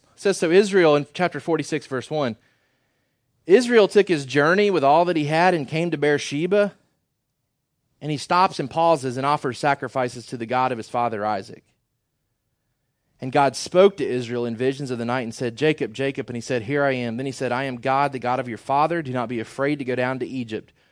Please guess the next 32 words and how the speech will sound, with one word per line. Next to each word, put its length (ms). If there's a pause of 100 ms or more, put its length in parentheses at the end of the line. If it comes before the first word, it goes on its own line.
(260)
for 160
there 240
I 60
will 80
make 220
you 80
into 160
a 40
great 280
nation. 440
I 220
myself 560
will 80
go 160
down 260
with 220
you 80
to 80
Egypt, 420
and 120
I 40
will 140
also 320
bring 240
you 160
up 160
again, 400
and 200
Joseph's 480
hand 440
shall 260
close 920